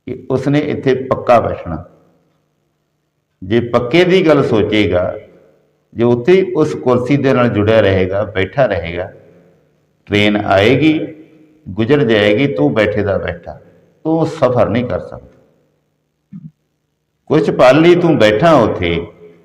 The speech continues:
ਠੀਕ ਆ ਭਾਈ, ਆਪਣੇ ਆਲੇ ਦੁਆਲੇ ਕੋਈ ਸੈਟਿੰਗ ਕੀਤੀ ਹੈ, ਉੱਥੇ ਬੈਠੇ ਨੇ ਕੁਛ ਆਰਡਰ ਵੀ ਦਿੱਤਾ, ਖਾ ਪੀ ਵੀ ਲਿਆ, ਪਰ ਨਾ ਤੂੰ ਉੱਥੇ ਖਾਣ ਪੀਣ ਲਈ ਬੈਠਾ ਹੈ,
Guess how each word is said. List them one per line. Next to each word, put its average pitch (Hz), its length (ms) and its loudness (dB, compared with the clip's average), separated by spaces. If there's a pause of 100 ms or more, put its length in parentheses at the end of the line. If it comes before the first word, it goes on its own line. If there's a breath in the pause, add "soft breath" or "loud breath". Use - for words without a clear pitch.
(460)
ਠੀਕ 110 280 -6
ਆ 85 100 -4
ਭਾਈ, 92 260 -8 (1500)
ਆਪਣੇ 104 340 2
ਆਲੇ 98 240 2
ਦੁਆਲੇ 110 240 4
ਕੋਈ 107 200 0
ਸੈਟਿੰਗ 101 460 -2
ਕੀਤੀ 104 460 -2
ਹੈ, 92 140 -4 (1500)
ਉੱਥੇ 123 300 -4
ਬੈਠੇ 101 300 -2
ਨੇ 120 100 0
ਕੁਛ 117 260 -4 (480)
ਆਰਡਰ 107 300 0
ਵੀ 127 120 2
ਦਿੱਤਾ, 104 380 0 (100)
ਖਾ 107 200 4
ਪੀ 117 240 0
ਵੀ 98 120 -4
ਲਿਆ, 92 300 -2 (1600)
ਪਰ 104 100 2
ਨਾ 92 280 2
ਤੂੰ 151 140 -4
ਉੱਥੇ 156 300 0
ਖਾਣ 110 380 2
ਪੀਣ 143 220 2
ਲਈ 143 140 2
ਬੈਠਾ 101 340 0
ਹੈ, 92 320 -4